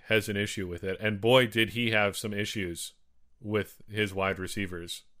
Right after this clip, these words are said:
Buckle in for these words, Gary. Uh, Manning said he was a little disappointed, uh, in the receiving crew. Here's a quote from the New York Times. "I think as a team, we always pride ourselves in being well prepared. So when I saw some of those pictures, I was a little disappointed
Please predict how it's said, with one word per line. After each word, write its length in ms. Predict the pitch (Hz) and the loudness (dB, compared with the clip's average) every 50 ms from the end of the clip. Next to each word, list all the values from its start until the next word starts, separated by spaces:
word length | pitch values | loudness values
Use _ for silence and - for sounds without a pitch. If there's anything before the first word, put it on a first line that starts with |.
| - _ 139 | -20 _ -16
Buckle 560 | 104 107 104 101 107 117 117 - 123 113 113 | -14 -14 -2 2 2 2 4 2 2 2 4
in 180 | 113 113 107 | 4 2 0
for 120 | 98 - 101 | -2 -4 -4
these 260 | 90 101 107 104 98 | -2 0 -2 -2 -4
words, 300 | 95 92 92 87 85 92 | -4 -6 -6 -6 -6 -8
Gary. 400 | - 92 87 85 85 85 82 - - - - - - - | -6 -6 -4 -4 -4 -6 -8 -10 -14 -20 -20 -20 -20 -6
Uh, 180 | - 101 98 101 | -2 0 0 2
Manning 420 | 98 101 110 120 139 147 147 131 | 2 4 4 6 6 4 2 -2
said 300 | 110 - 123 113 107 101 | -2 0 2 2 2 2
he 140 | 113 - 120 | 0 -2 -2
was 300 | 123 131 131 117 101 - - | 0 0 0 0 -2 -4 -2
a 80 | 117 113 | 0 0
little 380 | 113 110 113 123 139 135 123 | 2 2 0 2 2 0 -2
disappointed, 800 | 107 104 120 117 - 117 101 - 110 110 117 117 104 87 80 - - - - - - _ - - - - _ _ - | -2 -4 -6 -6 -6 -8 -2 0 2 2 2 2 0 -2 -4 -8 -16 -20 -20 -20 -20 _ -20 -20 -20 -20 _ _ -6
uh, 200 | - 101 98 95 | -2 2 2 2
in 160 | 98 107 107 107 | 2 2 0 0
the 80 | 107 | 0
receiving 520 | 98 101 92 - - 110 104 98 101 95 90 | -2 -2 -2 -2 -2 -2 0 0 -2 -2 -4
crew. 380 | - - 107 98 90 87 82 - - _ | -6 -4 -4 -4 -4 -4 -8 -12 -18 _
Here's 260 | _ 117 123 127 107 | _ -2 -2 -2 -2
a 60 | 113 | -4
quote 340 | - - 123 117 110 98 - | -4 2 2 4 4 2 0
from 140 | - 110 104 | -4 -4 -4
the 80 | 101 98 | -2 -2
New 100 | 98 104 | -2 -2
York 300 | 104 104 98 95 - - | 0 0 0 -2 -2 -4
Times. 420 | 107 101 98 92 90 82 - - - - - - - - - _ - | -4 -2 -2 -2 -4 -6 -10 -12 -14 -20 -20 -20 -20 -20 -20 _ 0
"I 80 | 120 120 | 0 2
think 200 | - 139 139 135 | 2 2 0 0
as 140 | 131 110 107 | -2 -2 -2
a 60 | 101 | -6
team, 560 | - - 139 139 131 120 113 107 104 107 - - - | -4 -2 0 2 2 2 2 0 -2 -6 -10 -12 -8
we 180 | 113 110 120 | -4 0 2
always 300 | 120 120 120 117 110 - | 4 4 4 4 2 0
pride 260 | - - 117 120 120 | 0 0 2 2 4
ourselves 420 | 120 113 101 - 117 104 101 92 - | 4 2 2 2 2 2 2 2 0
in 120 | 110 98 | -4 -4
being 240 | 90 107 107 104 101 | -4 -4 -4 -2 -2
well 180 | 101 101 104 101 | 0 -2 -2 -2
prepared. 560 | - 107 - - 113 113 110 98 92 87 - | -4 -8 -4 0 2 2 2 2 0 -2 -4
So 320 | - 113 104 101 98 98 - | 0 2 2 2 0 -2 -4
when 200 | 98 101 107 107 | -6 -4 -2 0
I 100 | 104 101 | 0 0
saw 240 | - - 117 113 | 2 2 2 2
some 220 | 110 - - 117 110 | 2 0 -2 -4 -2
of 40 | 104 | -2
those 160 | 104 101 - | -2 -4 -4
pictures, 480 | - 127 127 - - 110 101 98 90 | -4 -4 -2 0 0 0 0 -2 -4
I 120 | 104 101 104 | -2 -2 -2
was 140 | 104 95 104 | -2 -2 -4
a 60 | 107 | -2
little 200 | 104 107 107 101 | -2 -2 -2 -2
disappointed 640 | 92 110 101 - 101 - - 117 117 110 107 101 98 | -4 -4 -6 -6 -10 -6 -4 -2 0 0 0 -2 -2